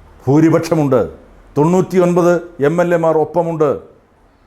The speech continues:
അവർക്കെന്ത് നിയമവും പാസ്സാക്കാം. ലോകായുക്തയുടെ അധികാരം എടുത്തു കളഞ്ഞത് അങ്ങനെയല്ലേ? സർവകലാശാലകളിൽ വി സിമാരെ നിയമിക്കാനുള്ള നിയമത്തിൻ്റെ മാറ്റം വരുത്തുന്നത് അങ്ങനെയല്ലേ? ഭൂരിപക്ഷമുള്ളതിൻ്റെ പേരിൽ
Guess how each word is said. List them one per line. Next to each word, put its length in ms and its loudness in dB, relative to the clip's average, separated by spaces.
അവർക്കെന്ത് 460 -2
നിയമവും 320 0
പാസ്സാക്കാം. 460 -4
ലോകായുക്തയുടെ 800 2
അധികാരം 500 2
എടുത്തു 200 -6
കളഞ്ഞത് 280 -2
അങ്ങനെയല്ലേ? 360 -4
സർവകലാശാലകളിൽ 840 0
വി 180 -6
സിമാരെ 400 -4
നിയമിക്കാനുള്ള 560 -4
നിയമത്തിൻ്റെ 540 -4
മാറ്റം 340 -2
വരുത്തുന്നത് 320 -4
അങ്ങനെയല്ലേ? 380 -2
ഭൂരിപക്ഷമുള്ളതിൻ്റെ 920 0
പേരിൽ 220 -2